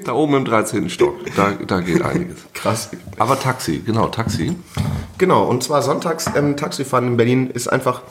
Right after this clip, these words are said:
Speaker 2: also ich fahre auch sehr, sehr gerne selber Auto in Berlin am Sonntag, weil das einfach sonst kaum jemand macht.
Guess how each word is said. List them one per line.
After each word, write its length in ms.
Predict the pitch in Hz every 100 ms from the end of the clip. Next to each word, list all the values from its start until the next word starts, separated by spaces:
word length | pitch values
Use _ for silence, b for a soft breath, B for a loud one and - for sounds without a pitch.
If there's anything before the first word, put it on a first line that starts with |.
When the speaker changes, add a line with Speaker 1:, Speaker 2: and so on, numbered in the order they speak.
| B B B
Speaker 2:
also 140 | 113
ich 100 | 117
fahre 160 | 120 101
auch 60 |
sehr, 360 | - 113 110 -
sehr 140 | 107
gerne 200 | 107 110
selber 340 | 92 113 117 -
Auto 260 | 85 90
in 160 | 92 87
Berlin 240 | 85 85
am 140 | 73 80
Sonntag, 320 | 90 117 117
weil 100 | 107
das 160 | 113 113
einfach 240 | - 107
sonst 320 | 123 147 147
kaum 220 | - 113
jemand 240 | 110 107 104
macht. 260 | 117 -